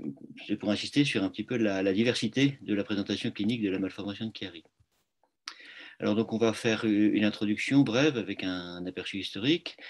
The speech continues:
On va insister un peu sur la physiopathologie avec cet aspect de cork in the bottle.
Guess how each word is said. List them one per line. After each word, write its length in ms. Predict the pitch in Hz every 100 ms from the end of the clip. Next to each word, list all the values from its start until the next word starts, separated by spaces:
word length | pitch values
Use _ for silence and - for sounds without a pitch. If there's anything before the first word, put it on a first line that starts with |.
| - -
On 80 |
va 80 | 98
insister 380 | 101 - 104 110
un 80 | 107
peu 180 | 120 117
sur 160 | 107
la 100 | 92
physiopathologie 1040 | - 104 113 107 104 101 98 92 123 160 123
avec 220 | 95 -
cet 160 | -
aspect 320 | - - 95 80
de 460 | 80 76 76 73
cork 300 | - 110 -
in 80 | 90
the 80 | 80
bottle. 440 | 82 95 131 151